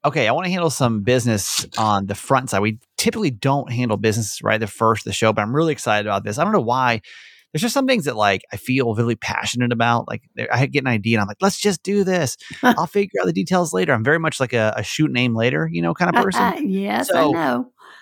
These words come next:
Speaker 1: this, <laughs> uh, this,
Speaker 2: <laughs>
Speaker 1: a la certified mama's boy.
Speaker 2: Uh-huh.
Speaker 1: Um, so
Speaker 2: Mm-hmm.
Speaker 1: I, we are officially today kicking off the certified fans secret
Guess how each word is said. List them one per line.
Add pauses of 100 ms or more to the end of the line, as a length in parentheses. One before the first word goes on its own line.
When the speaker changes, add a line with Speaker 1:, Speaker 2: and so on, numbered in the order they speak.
(160)
Speaker 1:
this,
<laughs>
uh, (360)
this,
Speaker 2:
<laughs> (260)
Speaker 1:
a
la
certified
mama's
boy. (180)
Speaker 2:
Uh-huh.
Speaker 1:
Um, (180)
so (120)
Speaker 2:
Mm-hmm.
Speaker 1:
I,
we
are
officially
today
kicking
off (440)
the
certified
fans (340)
secret